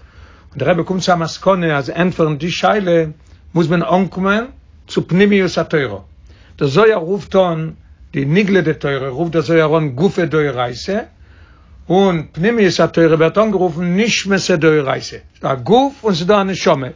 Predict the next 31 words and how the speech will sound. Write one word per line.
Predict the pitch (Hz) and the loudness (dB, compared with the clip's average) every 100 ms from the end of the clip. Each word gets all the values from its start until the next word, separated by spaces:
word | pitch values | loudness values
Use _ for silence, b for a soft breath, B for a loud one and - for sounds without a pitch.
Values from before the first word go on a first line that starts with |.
| B B B B B - | B B B B B -14
דער | 117 147 | -4 0
רבי | 202 | 0
ברענגט | - 202 202 | 0 -2 0
דערויס, | 180 220 202 | 4 4 2
אז | 170 | -4
ס'דא | 165 151 185 180 170 | -4 0 2 2 0
איינע | 202 208 | -2 -2
פון | 156 170 | -4 -6
די | 156 | -6
ענינים, | 151 143 196 190 147 127 104 | -4 0 2 2 -2 -4 -10
ס'דא | - 165 | -4 -2
אין | 170 151 | 0 -2
א | 156 113 | -10 -10
סאך | - 170 196 | -4 -4 0
ערטער | 175 208 170 | 0 0 -2
אין | 147 | -2
תורה, | 120 196 185 131 - b b b | 2 4 4 0 -8 b b b
וואס | 123 - | -6 -4
על | 143 | -4
פי | 147 139 131 - - | -4 -6 -8 -12 -8
נגלה, | 143 202 175 165 131 - | 0 0 2 0 -2 -6
כפשוטו, | - - - 214 160 110 - b b b - | -14 -10 -6 -4 -4 -6 -12 b b b -2
קען | 185 | 0
מען | 180 | 0
דאס | 175 - | -4 -6
נישט | 170 | -8
פארשטיין, | 160 131 - 127 175 208 | -8 -10 -6 -4 -2 -2
און | - | -2
מען | 151 | 0
מוז | 160 | 2
אנקומען | 196 214 190 180 180 185 | 2 2 0 -2 -2 -4